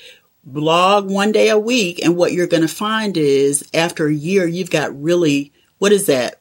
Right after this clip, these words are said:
four point three, four point, you've got fifty-two blog posts. If you're blogging one a week, you've got roughly about fifty-two blog posts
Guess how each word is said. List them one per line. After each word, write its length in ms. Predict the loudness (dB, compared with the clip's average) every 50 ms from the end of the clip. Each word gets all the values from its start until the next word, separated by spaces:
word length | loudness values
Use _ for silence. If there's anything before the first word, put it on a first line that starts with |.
| _
four 380 | -8 0 0 2 4 4 2 0
point 380 | 0 -2 -2 -2 -2 -2 -4
three, 640 | -8 -8 -6 -6 -6 -6 -6 -8 -10 -12 -16 -18 -20 _ _ _ _ _ _ _
four 260 | _ -10 -4 -4 -4 -4
point, 220 | -4 -10 -12 -14 _ -20 -18 _
you've 200 | -2 -2 0 0
got 240 | 0 -2 -2 -4 -6
fifty-two 880 | -10 -4 -2 0 0 0 0 0 -4 -4 -2 -2 -2 -2 0 -2 -2
blog 420 | -2 0 2 2 2 2 2 -2 -4
posts. 460 | -6 -6 -6 -6 -6 -6 -6 -6 -6 -4 -4
If 140 | -2 0
you're 120 | 0 -2 0
blogging 480 | 2 0 2 2 2 2 2 2 2
one 220 | 2 4 4 4 2
a 80 | 0
week, 500 | 0 0 -2 -2 -2 -4 -6 -10 -20 -20 _ -20 -20 -20 _ _
you've 140 | -4 -4 0
got 260 | 0 0 -2 0 0
roughly 340 | 0 0 0 0 0 0 0
about 280 | 0 2 0 -2 -4 -4
fifty-two 600 | -2 0 0 0 0 -2 -8 -6 -6 -6 -6 -4
blog 360 | -4 -2 -2 -2 -2 -4 -6
posts 380 | -10 -12 -10 -6 -6 -6 -6